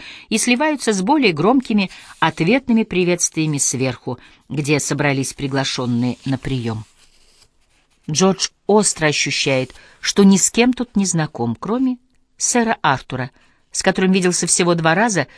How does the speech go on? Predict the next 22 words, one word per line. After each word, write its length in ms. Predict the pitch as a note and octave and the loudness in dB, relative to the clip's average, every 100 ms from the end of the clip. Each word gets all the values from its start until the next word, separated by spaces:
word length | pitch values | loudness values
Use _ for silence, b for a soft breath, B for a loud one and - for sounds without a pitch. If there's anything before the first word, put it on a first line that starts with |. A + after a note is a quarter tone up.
| b b | b b
и 100 | - A3 | -2 2
с 120 | A#3 | 4
недавней 420 | A#3 C#4 D4+ A3+ | 4 4 4 6
мисс 300 | G#3+ C4 - | 6 4 0
Джин 300 | F#3 F#3 A#3 - | -2 2 0 2
Леки, 420 | G#3+ F#3+ F3 F#3 | 4 4 2 -2
которая 320 | F#3+ F#3 F3+ | -2 0 0
кратко 500 | E3+ G3 C4 - F3+ B B B | 2 0 0 0 -2 B B B
пожала 320 | - F3 F3+ E3 | 0 2 4 4
ему 300 | E3 E3 - | 2 0 2
руку 400 | F3 A#3 A3 D#3 | 2 2 2 -2
в 80 | D#3+ | 0
Гранд-отеле 800 | E3 D3+ C#3+ D3 C#3+ A#3 C4+ G3 | 2 2 0 -2 -2 -2 0 2
на 300 | D#3+ C#3+ b b - | 2 0 b b -4
Чаринг-Кросс. 1000 | - G3+ G#3 F#3+ F#3+ - B2+ B2+ - b b b - | 2 2 2 0 -4 -4 -6 -6 -10 b b b -2
Он 140 | D#3+ | 0
сильно 340 | - - D4+ A3 | 0 0 0 0
сомневается, 640 | - F3 D#3+ D3+ D3 C#3+ | 0 0 0 0 -2 -6
что 180 | - D3+ | -6 -4
был 140 | D3 | -4
приглашён 520 | C#3 C#3+ C#3+ - C#3+ | -4 -4 -2 -2 -2
мистер 360 | C#3 C3 - | -2 -2 -4